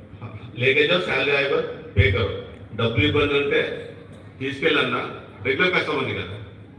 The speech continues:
శాలరీ వచ్చాక కట్టండి అని ఇబ్బంది లేదు." అట్లా అంటున్నప్పుడు "నై దిల్ నై బోల్ రా" అంటే మనసు, మనసు ఏం అట్లా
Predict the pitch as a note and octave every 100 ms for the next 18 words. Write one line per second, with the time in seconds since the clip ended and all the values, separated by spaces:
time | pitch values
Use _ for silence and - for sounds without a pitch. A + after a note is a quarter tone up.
0 | - - - - - - - - - D#3
1 | D#3+ D#3 D#3 D3 - - - - - -
2 | - - - B2 D3+ D3 D3 C3 C3 B2+
3 | A2+ G2 - - - - - - - -
4 | - - - B2 D3+ D3+ D3+ E3 E3 G3+
5 | G#3 - - - A#2+ D3+ D#3+ D#3+ - C3+
6 | C#3 D3 D#3+ D#3+ D3+ - - A#2+ - E3
7 | B2+ C3+ D#3 D3 A#2+ B2 B2+ C3 D3 D3+
8 | C3+ C#3+